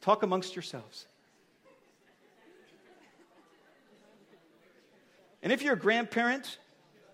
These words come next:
you can show how much cuter your grandkids are than all the others, okay? Okay, put 'em away now.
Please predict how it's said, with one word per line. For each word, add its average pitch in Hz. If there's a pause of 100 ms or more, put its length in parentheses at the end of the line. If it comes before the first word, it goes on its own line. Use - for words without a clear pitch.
you 214
can 226
show 226
how 220
much 240
cuter 240
your 208
grandkids 196
are 180
than 170
all 170
the 156
others, 117
okay? 202 (1600)
Okay, 196
put 220
'em 220
away 170
now. 117